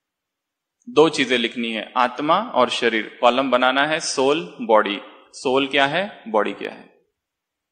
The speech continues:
पचास बड़ा टारगेट है, चिंतन करना होगा।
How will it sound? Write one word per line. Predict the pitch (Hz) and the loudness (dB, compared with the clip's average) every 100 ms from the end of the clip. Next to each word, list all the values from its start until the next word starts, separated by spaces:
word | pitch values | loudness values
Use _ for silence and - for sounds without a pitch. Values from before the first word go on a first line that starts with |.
| _ _ _ _ _ _ _ _ - | _ _ _ _ _ _ _ _ -6
पचास | 120 139 127 - - | 0 4 4 0 -8
बड़ा | 117 117 123 | -2 2 4
टारगेट | 123 107 104 98 | 4 2 2 -6
है, | - - _ _ _ _ _ _ _ _ _ _ _ | -10 -18 _ _ _ _ _ _ _ _ _ _ _
चिंतन | 131 117 120 | -6 -2 -2
करना | 117 110 110 | 0 0 -2
होगा। | 101 101 | -4 -6